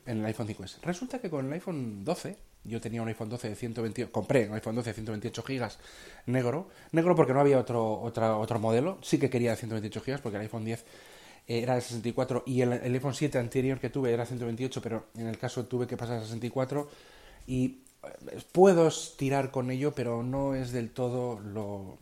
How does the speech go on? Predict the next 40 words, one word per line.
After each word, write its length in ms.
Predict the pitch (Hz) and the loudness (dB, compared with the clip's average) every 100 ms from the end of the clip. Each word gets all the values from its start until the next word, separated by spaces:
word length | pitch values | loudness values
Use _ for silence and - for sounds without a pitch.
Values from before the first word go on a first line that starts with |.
| - 95 67 101 107 | -20 -20 -18 -14 -6
lo 140 | 113 | -2
adecuado, 500 | 107 107 - 104 95 - | -2 -2 -2 -2 -4 -10
yo 120 | 104 | -12
creo, 240 | - 95 85 | -12 -14 -14
¿no? 120 | 117 139 | -14 -12
O 60 | |
sea, 120 | - - | -14 -14
pues, 180 | 95 95 | -14 -14
se 200 | - 123 | -6 -4
puede, 340 | 165 180 190 | 2 2 2
pero, 320 | 170 117 117 120 | 0 0 0 -2
mm, 220 | 135 131 - | -4 -6 -8
mejor, 400 | 117 113 135 135 - - - - | -10 -4 -2 -2 -4 -18 -18 -8
mejor 200 | 120 143 | -2 2
algo 200 | 127 110 | 2 2
más, 260 | 98 87 - | -4 -6 -12
¿no? 100 | 151 - - - - - - - | -14 -16 -20 -20 -20 -20 -20 -6
Entonces, 440 | 131 120 160 185 139 | -2 2 4 4 4
em, 340 | 127 117 117 - | 0 0 -2 -4
digo, 240 | 117 120 | -2 0
bueno, 160 | 143 - | 0 -2
eh, 160 | 113 107 | -8 -6
que-, 120 | 120 | -6
quería 240 | - 131 123 | 2 4 4
que 60 | |
fuera 160 | 120 120 | 2 2
ciento 160 | 127 | 4
veintiocho, 320 | 135 147 160 156 | 2 4 4 2
el 80 | |
color, 360 | - 110 135 143 | 2 4 4 4
pues, 180 | 117 104 | 0 -2
no 120 | 127 | 0
es 100 | 120 | 0
que 80 | 120 | -2
el 80 | 110 | -2
que 80 | |
más 120 | 113 117 | -2 -2
me 80 | |
gustaba, 420 | 120 123 147 160 165 | -2 -2 -2 -4 -2
pero, 260 | 139 156 | -2 -4